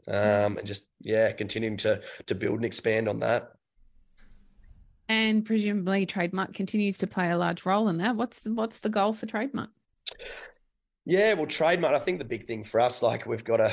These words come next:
Speaker 1: like, an audacious goal of, you know, having twenty percent market share of the workwear industry by having everyone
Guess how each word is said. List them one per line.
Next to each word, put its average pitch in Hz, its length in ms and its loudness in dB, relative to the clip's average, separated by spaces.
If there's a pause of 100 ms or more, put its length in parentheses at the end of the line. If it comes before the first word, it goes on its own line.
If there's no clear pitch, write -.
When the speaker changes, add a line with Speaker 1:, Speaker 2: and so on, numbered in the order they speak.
Speaker 1:
like, 120 140 -6
an 113 60 -2
audacious 110 520 0
goal 117 340 2
of, 110 200 -4
you 117 80 -8
know, 127 200 0
having 117 280 -2
twenty 113 240 0
percent 110 280 -2
market 113 320 0
share 110 220 2
of 104 60 -2
the 107 80 -2
workwear 113 400 0
industry 120 320 -2
by 110 260 4
having 107 400 -2
everyone 110 460 -2